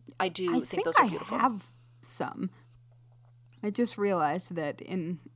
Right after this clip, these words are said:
Speaker 2: when I was buying a bunch of weird stuff because I was panicking about moving,
Speaker 1: Mm,
Speaker 2: I'm
Speaker 1: yeah.
Speaker 2: fairly certain I bought some cat-shaped ones.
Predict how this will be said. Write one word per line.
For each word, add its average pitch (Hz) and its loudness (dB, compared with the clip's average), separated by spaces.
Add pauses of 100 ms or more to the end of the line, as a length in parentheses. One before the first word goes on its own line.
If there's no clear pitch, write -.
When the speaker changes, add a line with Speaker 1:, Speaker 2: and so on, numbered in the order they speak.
(680)
Speaker 2:
when 175 0
I 170 0
was 165 -2
buying 170 2
a 156 -4
bunch 185 -2
of 165 -8
weird 160 -2
stuff - -4
because 175 -6
I 175 -6
was - -6
panicking 185 -4
about 151 0
moving, 196 -2
Speaker 1:
Mm, 220 -2
Speaker 2:
I'm 240 2
Speaker 1:
yeah. 170 8
Speaker 2:
fairly 185 0
certain 196 -2
I 175 0
bought 160 2
some 151 -4 (160)
cat-shaped - -2
ones. 370 -4